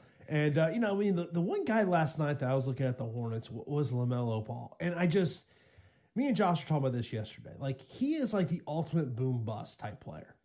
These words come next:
because he is gonna have some games where, yeah, he's gonna hit, you know, seven of twelve, but then there's gonna be games where he goes, like, two of eleven. And so you, you just, you, like, you have to know that if you're going to put LaMelo Ball in your lineup.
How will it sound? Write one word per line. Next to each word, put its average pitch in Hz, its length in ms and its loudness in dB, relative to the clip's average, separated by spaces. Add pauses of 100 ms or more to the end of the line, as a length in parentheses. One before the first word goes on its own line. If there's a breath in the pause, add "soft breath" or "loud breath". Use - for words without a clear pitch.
because 156 420 2
he 226 240 0
is 311 120 2
gonna 233 200 0
have 190 220 2
some 190 220 0
games 160 480 0
where, 175 140 0
yeah, 165 420 4 (340 soft breath)
he's 233 200 0
gonna 208 240 2
hit, 190 440 2 (100)
you 175 140 0
know, 147 260 -2
seven 175 560 2
of 147 140 2
twelve, 113 480 -6 (240)
but 151 140 -4
then 233 100 0
there's 277 140 -4
gonna 165 140 0
be 127 40 -2
games 143 240 -2
where 127 80 -4
he 143 60 -4
goes, 143 160 -4
like, 117 180 -8
two 151 200 -2
of 117 120 -4
eleven. 92 360 -12 (500 soft breath)
And 170 160 2
so 180 140 2
you, 151 400 0
you 180 120 0
just, 240 280 -4
you, 196 120 2
like, 208 160 2
you 214 100 2
have 196 200 -2
to 214 100 0
know 196 240 4
that 170 200 2
if 160 160 0
you're 170 100 2
going 170 260 2
to 160 100 2
put 151 180 0
LaMelo 151 420 2
Ball 143 240 0
in 147 100 -2
your 135 140 -2
lineup. 151 320 -6